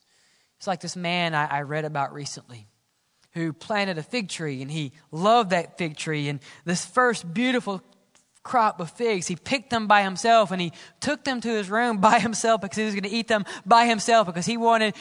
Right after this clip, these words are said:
to be the first to taste of this crop. And he bites into the first fig, and he sees a worm. So he spits it out and throws it on the floor. And he takes it, another fig, and he eats the fig, and he finds a worm, and he spits it out, and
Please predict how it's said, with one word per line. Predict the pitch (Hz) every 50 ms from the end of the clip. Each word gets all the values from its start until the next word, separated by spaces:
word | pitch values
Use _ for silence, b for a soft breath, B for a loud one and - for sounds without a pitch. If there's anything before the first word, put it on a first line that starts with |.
| B B
to | 208
be | 185 202
the | 185
first | 175 - - 247 247 247 226 -
to | - 185
taste | - - 226 208 196 -
of | 190 165
this | 165 -
crop. | - - 131 113 110 - _ - _ _ _ _ _ _ _ _ _ _ _ _ _ _ _ _ _ _ _ _ _ _ _ _ _ _ _ _ _ _ _ _ _ b b b b b b b
And | - 165 170
he | 165
bites | 160 156 233 233 262 254 -
into | 247 233 220
the | 202 196
first | - - 220 208 170 -
fig, | - 208 214 208 190
and | 175 165
he | 147
sees | 147 - 180 160
a | 165 170
worm. | 220 220 196 - 120 113 117 - _ _ _ _ _ _ _ _ _ _ _ _ _ _ _ _ _ _
So | _ -
he | 120
spits | 120 - - - - - 156 - -
it | 156 139
out | 190 185 165 127 123 -
and | - 113 113 110 b b b b b b b b b _ -
throws | - 135 139 139
it | 143
on | 131
the | 127
floor. | 127 - - - - 123 120 _ _ _ _ _ _ _ _ _ _ _ _ _ _ _ _ _ _ _ _ _ _ _ _ _
And | 156 151
he | 156 151 135 120 117 _ _ _ _ _ _ _ _ _ _ _ _ _
takes | - 175 180 - -
it, | 185 180 - _ -
another | 175 190 247 311 320 269
fig, | - - 180 160 151 147
and | 151 170
he | 175 185 180 151 b b b b b b b
eats | 240 262 269 190 -
the | - 202
fig, | - 240 247 262 254 208
and | 185 185
he | 185 190 180
finds | - - 214 202 202 220 220 202
a | 208
worm, | 202 233 269 285 262 233 190
and | 170
he | 165 151
spits | - - - 196 - -
it | 190 190
out, | 202 208 214 214 180
and | 160 156